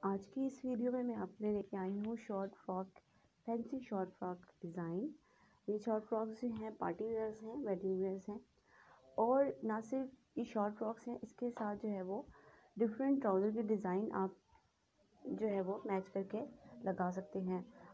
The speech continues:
आजकल जो है शॉर्ट फ्रॉक बहुत ज़्यादा इन है, जो कि कैजुअल वियर भी बहुत ज़्यादा पहनी जा रही है, वेडिंग वियर्स में भी और पार्टी वियर्स में भी।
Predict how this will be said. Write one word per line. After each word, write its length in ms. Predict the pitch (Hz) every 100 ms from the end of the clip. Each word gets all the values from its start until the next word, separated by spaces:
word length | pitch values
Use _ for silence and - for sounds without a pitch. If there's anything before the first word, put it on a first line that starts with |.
| -
आजकल 420 | 202 202 - 254
जो 80 | 262
है 180 | 269 262
शॉर्ट 280 | 240 196
फ्रॉक 200 | - 240
बहुत 240 | 214 196 190
ज़्यादा 220 | 196 214 -
इन 180 | 180 185
है, 240 | 196 220 - - - -
जो 80 | 214
कि 140 | 220 247
कैजुअल 480 | - 220 196 226
वियर 220 | 240 240 226
भी 140 | 240
बहुत 240 | 226 233
ज़्यादा 280 | 226 220 226
पहनी 500 | 269 - - 220 226
जा 140 | 220 214
रही 220 | 214 214
है, 140 | 220
वेडिंग 340 | 226 190 214 226
वियर्स 260 | 220 214
में 120 | 226
भी 120 | 220 233
और 140 | 247
पार्टी 320 | 247 190 185
वियर्स 280 | 180 175 -
में 100 | 170
भी। 160 | -